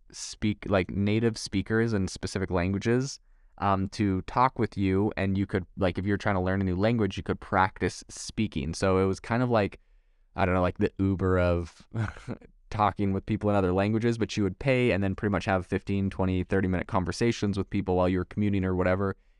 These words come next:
in different languages to help you practice with someone that's fluent. I think in America and a lot of other countries, we'll have the problem where teachers, um, that are, like, you know, your Spanish teacher might not actually be from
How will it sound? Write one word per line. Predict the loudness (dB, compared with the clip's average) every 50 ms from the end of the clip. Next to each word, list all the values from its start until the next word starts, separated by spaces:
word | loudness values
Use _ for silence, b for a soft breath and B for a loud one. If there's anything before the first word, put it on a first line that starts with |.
| -8
in | -4 -2 -2
different | 0 0 0 0 0 0
languages | 0 0 2 2 2 2 2 0 0
to | 0 -2
help | 0 0 0 0 0
you | -2 -2
practice | -2 -2 0 2 2 2 0 -2 -6 -6 -6
with | -6 -4
someone | -2 -2 0 0
that's | -2 -4 -6
fluent. | -6 -2 -2 -2 0 -2 -4
I | -4 -4
think | -2 -2 -2 -2
in | -2 -4 -4 -6 _ _ _ -6
America | -2 0 2 2 2 2 2 2
and | 2 2
a | 2
lot | 2 2 2
of | 4
other | 2 2 2
countries, | 0 -2 -4 -2 0 0 -2 -2 -2
we'll | -2 0
have | 0 2 2
the | 0 0
problem | 0 2 2 2 4 2 2 0
where | 0 0 0
teachers, | -2 -4 -4 -4 -4 -4 -2 -2 0 0 0 -2 -4 -10 _ _ _ _ _ _ _ -6
um, | -2 0 0 2 2 0 2
that | 2 2 2
are, | 2 0 0 -4 -8 _ -2
like, | -2 -2 0 0
you | -2
know, | -2
your | -2 -4
Spanish | -6 -4 -2 -2 0 0 0 -2 -4
teacher | -2 -4 -2 -2 -2
might | -2 -2 0 -2 -2 -2
not | -2 0 0 0 0 0
actually | 0 -2 -2 -2 -4 -2 0 2 2 2 2
be | 0 -2 -2 -2 0 0 -2
from | -2 -2 0 2 2 2 2 0 -4